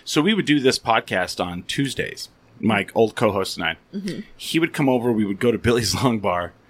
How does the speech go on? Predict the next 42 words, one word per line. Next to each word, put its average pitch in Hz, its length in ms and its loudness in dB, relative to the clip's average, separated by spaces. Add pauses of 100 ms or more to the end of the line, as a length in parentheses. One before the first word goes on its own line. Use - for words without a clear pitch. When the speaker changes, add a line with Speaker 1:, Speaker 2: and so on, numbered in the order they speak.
(540)
Speaker 1:
and 101 360 -2
we 101 140 0
would, 98 160 0 (100)
we 113 140 2
would 95 140 -2
spend 101 300 -2
ten 113 220 -2
dollars. - 520 -4 (400)
That - 60 -4
was, 92 80 -2
like, 87 120 -4
five 92 320 -2
beers. 78 400 -4 (280)
Speaker 2:
And 196 100 -2
Speaker 1:
And - 40 2
Speaker 2:
you - 80 2
were 160 40 -2
just 160 160 -2
happy. - 340 -6 (260)
Speaker 1:
Yeah, - 260 2
and 120 100 -6
then 123 60 0
we'd 120 100 0
walk 101 240 0
over 98 120 0
and 95 80 -2
do 98 80 2
the 92 80 -6
podcast. - 540 -4
Speaker 2:
<laughs> - 40 -20 (100)
Yeah. - 80 -4 (240)
Speaker 1:
So, - 240 2
I 113 80 2
mean, 117 160 -2 (380)
and 151 120 2
then 160 200 -2 (960)
I 120 120 4
didn't 190 200 -2
hate 165 260 -6
the - 80 0
food. - 400 -4 (480)
Speaker 2:
I 262 380 2